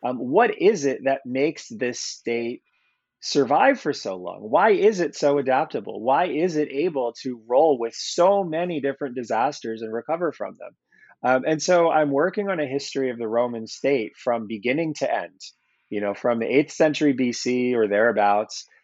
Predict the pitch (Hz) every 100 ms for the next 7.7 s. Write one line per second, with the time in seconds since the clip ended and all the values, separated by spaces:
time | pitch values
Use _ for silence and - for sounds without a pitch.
0 | _ - 127 139 131 143 123 120 - 110
1 | - 110 120 143 147 _ - 139 170 147
2 | 208 214 - 185 208 208 202 156 147 143
3 | 143 143 _ _ _ _ _ _ 120 135
4 | 202 196 151 160 170 147 120 139 - -
5 | 135 127 - - 117 - - 175 170 -
6 | 104 92 - 95 - 98 90 92 - 101
7 | _ _ _ - 107 104